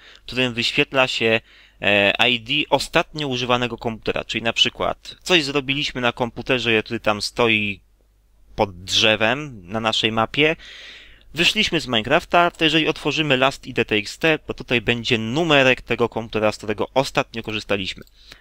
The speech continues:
No ja mam tylko jeden, więc to jest zero. Druga sprawa, możemy po prostu stworzyć byle jaki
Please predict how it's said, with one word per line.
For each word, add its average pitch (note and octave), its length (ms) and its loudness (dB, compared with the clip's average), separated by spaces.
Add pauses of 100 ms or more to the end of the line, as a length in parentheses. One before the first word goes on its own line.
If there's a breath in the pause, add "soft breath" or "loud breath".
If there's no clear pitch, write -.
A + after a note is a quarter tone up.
(180 loud breath)
No D3+ 120 0
ja D#3 160 6
mam B2 160 -2
tylko G#2+ 200 -6
jeden, G#2 240 0
więc F#2+ 180 -6
to F#2+ 100 -4
jest G2 160 -4
zero. - 220 -4 (1080 loud breath)
Druga D3 280 6
sprawa, E2+ 360 -2
możemy C3+ 340 2
po D#3 120 -2
prostu D#3+ 340 -2
stworzyć D3 540 -2
byle C3+ 240 2
jaki C3 320 2